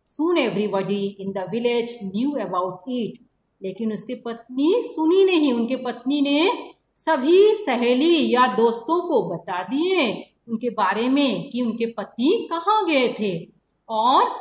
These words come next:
गांव के निवासी सबको पता चल गया इनके बारे में। The villagers asked Jagtu to take them also to the heaven,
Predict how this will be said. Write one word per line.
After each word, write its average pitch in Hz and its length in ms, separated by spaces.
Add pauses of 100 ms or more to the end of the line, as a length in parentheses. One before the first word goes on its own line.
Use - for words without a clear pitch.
(140)
गांव 202 300
के 254 160
निवासी 196 600
सबको 339 580
पता 240 420 (500)
चल 339 260
गया 247 320 (560)
इनके 262 320 (140)
बारे 170 380
में। 294 480 (240)
The 269 100
villagers 370 540
asked 269 320
Jagtu 277 340 (100)
to 277 100 (120)
take 277 220
them 247 340
also 339 380
to 254 160
the 196 160
heaven, 180 520